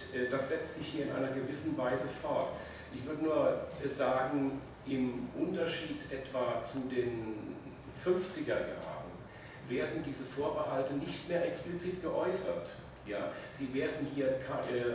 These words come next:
also, äh, ich kenne diese, dieses Verfahren in Belgien nun nicht, äh, en Detail, aber aus den Diskussionen, die ich kenne um diese Gegenstände, es geht nicht mehr darum, äh, dass explizit geäußert wird,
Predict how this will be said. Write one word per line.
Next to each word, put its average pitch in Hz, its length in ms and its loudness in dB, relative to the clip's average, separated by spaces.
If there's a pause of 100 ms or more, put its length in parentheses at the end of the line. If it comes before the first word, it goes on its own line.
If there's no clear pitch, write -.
also, - 160 0 (360)
äh, - 60 2 (100)
ich - 200 -8
kenne 175 180 6 (220)
diese, - 500 0 (420)
dieses 123 260 -4
Verfahren 123 460 -2 (120)
in 113 60 -6
Belgien 120 680 0 (140)
nun 123 200 2
nicht, - 280 -2 (160)
äh, 113 280 -2
en 120 180 -2
Detail, 147 640 -2
aber 110 280 0
aus - 200 -2
den 123 200 0 (520)
Diskussionen, 127 880 4
die - 180 -4
ich - 260 -4
kenne 143 300 6
um 120 240 2 (100)
diese 139 200 -4
Gegenstände, 127 1080 0 (380)
es - 160 -4
geht 302 300 0
nicht 180 320 -2
mehr 175 180 2
darum, 175 640 2 (160)
äh, 131 380 4 (340)
dass - 400 -2
explizit - 640 -4
geäußert - 640 0
wird, 151 240 -4